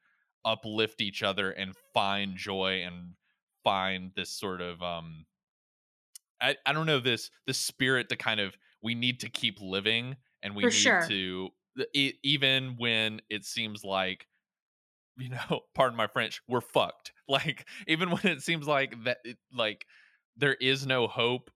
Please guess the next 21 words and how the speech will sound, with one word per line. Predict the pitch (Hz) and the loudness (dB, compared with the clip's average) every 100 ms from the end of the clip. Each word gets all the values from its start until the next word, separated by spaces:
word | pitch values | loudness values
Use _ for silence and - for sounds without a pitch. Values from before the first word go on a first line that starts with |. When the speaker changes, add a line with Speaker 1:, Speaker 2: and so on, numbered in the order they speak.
| _ 101 | _ 0
Speaker 1:
they | 120 | 2
have | 113 110 - | 4 0 0
to | |
make | 113 101 - | -2 -2 0
their | 95 - | -2 -2
own | 101 98 | -6 -6
hope. | 90 87 85 - | -4 -4 -6 -8
And, | 92 92 90 87 90 - | -4 -4 -4 -8 -12 -8
and | 104 | 0
that | 147 165 | 2 2
kind | 247 220 | 0 -4
of | - | -6
care | - 131 131 127 | -2 2 2 0
to | - 127 117 110 98 _ _ 104 | -2 -2 0 0 -4 _ _ -6
detail | 120 117 110 104 101 101 | -4 -2 0 2 2 0
and | 98 95 | -2 -6
sort | - 104 | -6 -6
of | 92 110 | -4 -8
immersion | 113 110 117 117 117 110 104 | -4 0 2 0 -2 -2 -4
in | 104 104 98 95 | -6 -6 -6 -4
this, | 101 95 92 - | -2 -2 -2 -10